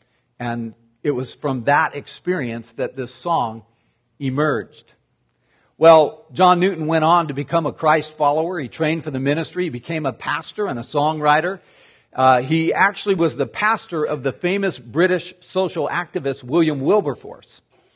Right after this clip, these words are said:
And, uh, of course, he and William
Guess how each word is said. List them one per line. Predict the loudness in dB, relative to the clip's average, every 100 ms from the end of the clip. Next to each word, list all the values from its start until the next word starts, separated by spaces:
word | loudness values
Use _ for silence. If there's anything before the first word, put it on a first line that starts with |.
| _ _ _ -6
And, | -2 0 -2 -2
uh, | -2 -4 -8 _ _ _ -12
of | -6
course, | 0 0 0 -14
he | -4 -2 -2 -6 -8
and | -6 -4
William | 4 6 6 2 -4